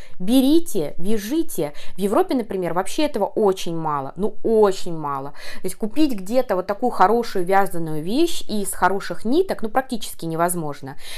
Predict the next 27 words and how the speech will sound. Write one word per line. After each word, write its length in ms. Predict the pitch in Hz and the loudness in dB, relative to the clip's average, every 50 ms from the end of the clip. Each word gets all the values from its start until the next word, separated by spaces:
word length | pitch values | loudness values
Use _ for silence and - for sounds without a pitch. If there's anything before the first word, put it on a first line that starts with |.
| - - | -6 -2
Если 260 | - 190 294 - - | 2 2 2 4 4
даже 260 | 262 208 233 240 202 202 | 4 6 4 4 4 2
я 60 | 185 | 0
что-то 320 | - - 165 156 - 180 | 0 0 -2 -2 -2 -2
куплю, 400 | - - 170 - 220 302 403 440 | -2 -2 -4 -2 2 4 6 6
это 180 | 392 294 - 226 | 6 4 0 -2
будет 300 | 208 202 233 226 208 - | -2 -2 -2 -2 0 -2
какая-то 320 | 202 196 - 185 180 185 | -2 0 0 -2 -2 -2
полусинтетика, 840 | - - 220 202 185 180 - - 175 180 - 294 349 - - - 226 | -4 -2 0 0 0 -2 -6 -6 -6 -4 -2 -2 -2 -2 -4 -6 -4
непонятно 520 | 196 175 165 - 165 175 185 214 - - - | -4 -2 -2 -2 -2 -2 -2 -2 -4 -4 -6
что, 200 | - - - 262 | -4 -2 -2 -2
непонятно, 600 | 254 - - 165 160 170 185 208 - 208 185 - - - - - - - - - - | -2 -2 -6 -8 -6 -4 -6 -4 -4 -6 -6 -4 -6 -6 -4 -6 -6 -6 -8 -8 -8
м, 80 | - 185 | -4 -4
из 140 | 180 175 175 | -4 -2 -2
чего 260 | - - 196 208 208 | -2 0 0 2 2
сделанное. 640 | 202 185 175 180 202 190 175 160 143 143 139 139 135 | 0 -2 -2 0 0 2 2 0 -2 -4 -6 -6 -6
Например, 380 | - 180 - 208 220 247 269 | -6 -4 -4 -2 0 0 0
вот 160 | 247 214 - - | 0 0 -2 0
прямо 240 | 220 214 202 190 | 0 0 0 0
из 80 | 175 - | -4 -6
шерсти 560 | - - - 262 311 403 - - - - 254 | -4 2 4 6 6 4 4 2 -2 0 -2
купить, 360 | 208 - 202 - 185 160 - | -2 -2 -4 -4 -6 -6 -2
либо 200 | 190 220 220 254 | 0 0 2 2
это 120 | 233 233 202 | 0 0 -2
будет 200 | 180 202 208 - | -4 -2 -2 -2
стоить 300 | - - 220 214 - - | 0 0 0 0 2 2
просто 320 | - 202 190 - - 170 | 2 2 2 0 0 0